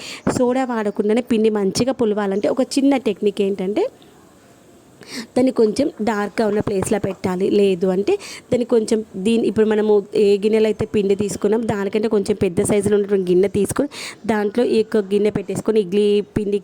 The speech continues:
తీసుకుని గిన్నె పెట్టేసుకొని దానిపైన మూత పెట్టి మంచిగా క్లోజింగ్లో పెట్టుకోవాలి. నెక్స్ట్ డే వరకు పిండి అయితే మంచిగా పులుస్తుంది అనమాట. తర్వాత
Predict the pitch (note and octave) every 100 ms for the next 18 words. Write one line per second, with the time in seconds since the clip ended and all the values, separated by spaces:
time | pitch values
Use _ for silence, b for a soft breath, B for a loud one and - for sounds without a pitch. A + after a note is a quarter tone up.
0 | - G3 F#3 - F3+ F#3 F#3+ F3+ G3 G#3+
1 | G3 F#3 F#3+ F#3 F#3 D#4+ - B B -
2 | A3+ G#3+ C#4 C#4+ A#3 G3 G#3 G3+ A3 G3+
3 | - - F#3+ G#3 B3+ G3+ - A3 G3+ G3+
4 | A3+ A3+ G3+ G3 G#3 F#4+ B B - A#3
5 | G3+ - A3+ D4+ C4 G3+ - - G#3 G3+
6 | G#3+ - B B C#4+ B3+ A#3+ A3+ C#4+